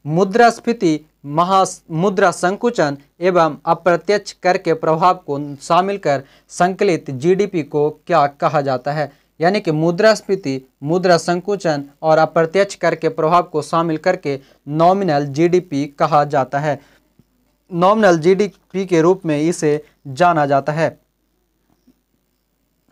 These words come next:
अगर हम बात करें मुद्रास्फीति की, तो मुद्रास्फीति का मतलब होता है मूल स्तरों में होने वाली सतत वृद्धि को मुद्रास्फीति कहा जाता है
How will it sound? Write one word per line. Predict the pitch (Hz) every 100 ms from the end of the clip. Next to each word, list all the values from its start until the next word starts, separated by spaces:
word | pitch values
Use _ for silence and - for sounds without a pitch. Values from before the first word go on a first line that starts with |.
| _ _ _ _ _ _ _ _ _ _ _ _ _ _ _ _ _ _ _ _ _
अगर | 165 208 240
हम | 196
बात | 185 202 220
करें | 233 175
मुद्रास्फीति | 170 185 190 208 185 185 - 202 233
की, | 226 160 143 _ _
तो | 165
मुद्रास्फीति | 180 196 196 170 - 196 196 208
का | -
मतलब | 165 175 214 214
होता | 185 180 208
है | 180 143 - _ 147
मूल | 165 190 202 -
स्तरों | 165 165 190 190 190
में | 160
होने | 139 175 196
वाली | 185 147 143 143 _ -
सतत | - 190 190 147 143
वृद्धि | 147 139 180 180
को | 185 151
मुद्रास्फीति | 147 160 175 156 143 143 - 175 160 147
कहा | - 156 151
जाता | 131 131 147
है | 151 139